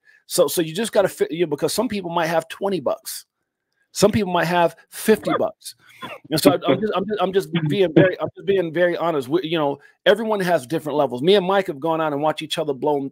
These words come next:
thousands of dollars just having fun in the night. So it, it's, it's, it's not the same story. And I don't say that to impress you, just to say, don't dare compare yourself to anyone else. Do what's best for you.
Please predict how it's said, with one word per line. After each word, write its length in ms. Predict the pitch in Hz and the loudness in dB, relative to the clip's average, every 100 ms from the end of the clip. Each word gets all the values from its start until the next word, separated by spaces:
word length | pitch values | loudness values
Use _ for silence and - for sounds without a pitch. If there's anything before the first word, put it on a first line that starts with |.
| - | -2
thousands 380 | 170 160 147 135 | 2 2 0 -4
of 80 | 135 | 2
dollars 320 | 156 135 127 | 4 2 0
just 100 | 135 | 0
having 220 | 143 139 | 0 0
fun 160 | 151 139 | -2 -2
in 80 | |
the 80 | 127 | -2
night. 260 | 131 117 - _ - - | -4 -6 -10 _ -20 -8
So 220 | - 165 | 0 2
it, 160 | 160 156 | 2 -2
it's, 180 | 165 135 | -6 -4
it's, 220 | 170 156 - | -4 -4 -4
it's 180 | 156 156 | -4 0
not 260 | 170 180 | 0 2
the 60 | 160 | -2
same 300 | - 165 147 | -4 -4 -4
story. 220 | - 151 | -2 -2
And 80 | 139 | 0
I 60 | |
don't 120 | 180 170 | 0 0
say 160 | 196 | 0
that 80 | 190 | 0
to 80 | 156 | -2
impress 300 | 139 196 151 | -2 -2 -2
you, 40 | |
just 180 | 139 - | -6 -6
to 40 | |
say, 360 | 139 208 175 139 - _ _ 139 | -4 0 0 0 -6 _ _ 0
don't 320 | 160 175 - _ - | 2 2 -4 _ 2
dare 240 | 190 165 | 4 4
compare 320 | 147 135 143 135 | 0 -6 -4 -4
yourself 440 | 123 - 123 113 _ _ - | -4 -2 -4 -4 _ _ -10
to 120 | - | -2
anyone 320 | 139 139 131 | 0 2 0
else. 180 | 101 - 123 | -4 -8 0
Do 140 | 156 | 2
what's 180 | 190 190 | 4 2
best 240 | - 170 - | 0 0 0
for 100 | 156 | -2
you. 320 | 156 170 | 0 0